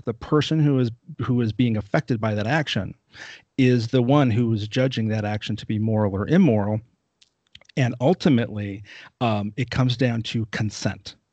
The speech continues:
If the person who is being acted against is consenting to the action,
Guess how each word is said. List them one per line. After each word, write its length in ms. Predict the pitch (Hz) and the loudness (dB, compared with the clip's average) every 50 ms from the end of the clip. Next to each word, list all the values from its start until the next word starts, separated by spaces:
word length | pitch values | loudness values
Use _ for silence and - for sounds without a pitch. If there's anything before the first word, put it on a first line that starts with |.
| _ - - - - - _ _ _ _ - | _ -20 -20 -20 -20 -20 _ _ _ _ 2
If 300 | 135 131 120 - - 107 | 4 4 4 2 -4 -10
the 100 | 107 107 | -8 -6
person 800 | - - - 190 202 - - - 107 98 95 95 147 147 147 - - 113 | -4 0 2 4 4 4 2 0 -2 -2 -4 -8 -8 -10 -10 -12 -10 -2
who 360 | - 160 139 127 123 120 120 | 2 4 4 4 4 2 0
is 120 | 117 113 | -2 -2
being 240 | 110 123 113 113 120 | -2 -2 0 0 0
acted 320 | 143 151 156 - - 113 | 0 0 0 0 0 -2
against 520 | 113 110 - 104 90 92 98 - - - - _ _ _ _ - | -2 -2 -4 -4 -6 -6 -8 -12 -14 -18 -20 _ _ _ _ 0
is 160 | 131 113 - | 0 2 4
consenting 500 | - 139 117 - 165 165 165 - 185 165 | 4 2 4 4 4 2 2 2 0 0
to 100 | - 165 | 0 0
the 120 | 170 165 | 2 2
action, 400 | 165 165 160 - 202 208 214 208 | 2 0 0 0 0 0 -2 -2